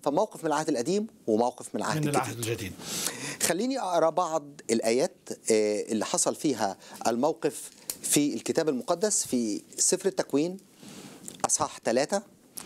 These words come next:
Speaker 1: هقرأ من عدد واحد لغاية عدد سبعة. يقول الكتاب: "وكانت الحية أحيا الجميع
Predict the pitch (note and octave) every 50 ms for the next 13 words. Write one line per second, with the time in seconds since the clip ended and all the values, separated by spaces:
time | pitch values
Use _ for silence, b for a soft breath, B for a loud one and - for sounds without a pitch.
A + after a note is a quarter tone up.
0 | B B B B - - - F3 E3 D3+ B2+ A#2 A2+ A2 A2+ C3+ B2 A2+ G2+ F2
1 | E2 - - - - B2 D3 D#3 - D3+ A2+ G#2 G2+ C3 C#3 - B2 F#2 A2+ -
2 | B2+ A2+ - - - - - - - - - - - - - - - - - -
3 | - - - - - - - - - B B B B B B B B B A2+ C3+
4 | E3 G3+ G3 - E3 D#3+ F3 E3 E3+ D3 - E3 E3 F#3 G#3+ G#3+ F#3 - - F3
5 | D#3+ D#3+ D#3+ D3+ - C#3 - - E3+ E3+ F3 E3 C#3 B2+ A2 A2 C3 D3+ E3 E3
6 | D#3 D3+